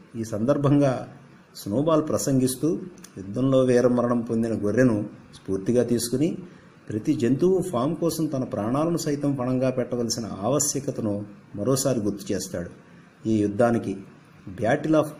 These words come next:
Cowshed-గా నామకరణం జరుగుతుంది. యుద్ధ వీరులకు, వీరమరణాలు పొందిన సైనికులకు ప్రత్యేక అవార్డులు ప్రదానం చేయాలనే నిర్ణయం కూడా తీసుకోబడుతుంది. ప్రథమ శ్రేణి జంతువీరుడు,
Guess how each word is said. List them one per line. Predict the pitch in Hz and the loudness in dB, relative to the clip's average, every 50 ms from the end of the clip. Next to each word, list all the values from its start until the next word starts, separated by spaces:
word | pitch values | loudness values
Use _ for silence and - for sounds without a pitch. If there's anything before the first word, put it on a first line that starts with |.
| - - | 0 2
Cowshed-గా | 110 135 143 - - 135 127 123 139 139 | 2 2 2 2 0 -2 0 0 0 0
నామకరణం | 127 113 101 104 107 107 - 117 110 110 104 98 | 0 0 0 0 0 0 0 0 0 0 0 -2
జరుగుతుంది. | 95 92 92 87 87 - 90 90 90 - - - - - - - - 95 | -2 -4 -4 -6 -8 -10 -12 -12 -12 -14 -18 -20 -20 -20 -20 -14 -10 -8
యుద్ధ | 95 98 107 127 | -6 2 4 4
వీరులకు, | 127 127 131 135 131 131 131 127 - 147 170 196 196 - - | 6 6 6 6 4 4 2 0 0 -2 -2 -4 -6 -10 -10
వీరమరణాలు | 95 92 104 123 147 165 160 156 151 151 147 147 147 143 | -6 -2 0 2 2 4 4 4 4 4 4 2 2 0
పొందిన | 139 139 139 135 131 127 120 | 0 0 0 0 0 0 -2
సైనికులకు | 113 - 104 107 123 135 131 - 131 131 131 - 147 160 | -2 -2 0 0 2 2 2 2 0 0 0 -2 -4 -4
ప్రత్యేక | 156 - 110 104 98 101 - 147 156 151 156 | -4 -4 -6 -6 -4 -2 -2 0 0 0 0
అవార్డులు | 139 131 127 127 123 117 123 123 | 0 0 0 0 0 0 -2 -4
ప్రదానం | 123 - 110 113 110 113 120 127 131 127 117 - | -2 -2 -2 -2 -2 -2 -4 -2 -4 -4 -2 0
చేయాలనే | 120 113 113 113 113 117 117 113 107 | 2 2 4 4 2 2 0 0 -2
నిర్ణయం | 104 98 95 98 113 120 123 123 | -2 -2 -2 -2 -2 -2 0 0
కూడా | 120 120 117 117 | 0 0 0 -2
తీసుకోబడుతుంది. | 113 113 110 101 98 - - 101 95 95 90 87 - 90 85 82 - - - - - - - - - - - - - - - - | -2 -2 -4 -6 -6 -8 -8 -8 -8 -8 -8 -10 -10 -10 -10 -12 -14 -18 -20 -20 -20 -20 -20 -20 -20 -20 -20 -20 -20 -20 -8 -4
ప్రథమ | - 101 113 135 151 160 | -2 2 4 4 4 4
శ్రేణి | 147 - - 151 147 147 151 147 139 | 2 0 0 2 4 4 6 4 4
జంతువీరుడు, | 131 131 131 131 - 135 131 135 139 131 131 139 147 170 | 4 2 2 2 2 0 2 2 2 2 2 2 0 0